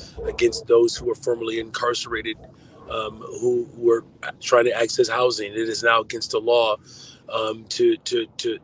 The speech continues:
to discriminate against families or individuals that are seeking housing and have an arrest record or, or, or, or a background.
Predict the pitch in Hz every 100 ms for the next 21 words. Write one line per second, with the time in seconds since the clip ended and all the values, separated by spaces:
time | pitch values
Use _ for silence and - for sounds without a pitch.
0 | - 117 117 - 139 131 120 113 113 117
1 | 110 - 110 113 110 107 120 - 117 -
2 | 120 - - 98 - - - - - -
3 | 123 123 - - - - - 120 - -
4 | - - - - - - - - 127 120
5 | 117 117 135 - - - 120 113 113 117
6 | 113 110 117 117 110 - 113 110 _ 113
7 | 113 110 _ _ - - 135 - 107 101